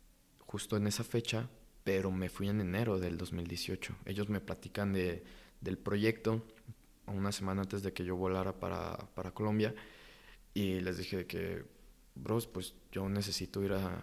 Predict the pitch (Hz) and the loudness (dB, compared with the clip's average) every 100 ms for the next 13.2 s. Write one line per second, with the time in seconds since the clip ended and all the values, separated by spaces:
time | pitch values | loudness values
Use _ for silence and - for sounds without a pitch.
0 | - - 92 - 95 104 - 113 123 - | -10 -14 -8 -4 2 4 4 2 2 2
1 | 117 123 151 - 107 98 92 104 147 123 | 6 8 6 6 4 6 4 4 2 2
2 | - - - 123 95 107 98 98 104 - | 0 -2 2 2 2 0 0 2 0 0
3 | 113 123 110 98 - - 107 95 90 - | 2 4 4 2 -4 -4 -2 -2 -2 -6
4 | 98 - - - 127 196 - - - - | -6 -6 -4 -2 0 -2 -6 -16 -18 -16
5 | - - - - - 85 98 90 85 87 | -16 -18 -20 -20 -14 -2 -2 0 -4 -8
6 | - - 92 - 80 98 123 92 - - | -10 -8 -8 -4 2 4 6 4 0 -14
7 | - - - - - - - - - 95 | -16 -18 -20 -20 -20 -20 -20 -16 -4 0
8 | 90 90 82 85 87 82 - - - - | 2 2 0 -2 -2 -4 -8 -16 -20 -20
9 | - - - - - 98 98 110 107 98 | -16 -14 -14 -8 0 2 4 4 4 4
10 | 98 98 92 95 - 98 104 92 92 90 | 2 2 -2 -2 0 4 6 6 6 4
11 | 87 80 82 78 78 85 - 87 92 82 | 2 -2 -2 -4 -4 -8 -6 -4 -4 -4
12 | 85 85 78 76 80 82 85 - 92 - | -4 -4 -6 -8 -8 -8 -6 0 0 2
13 | 104 135 | 2 2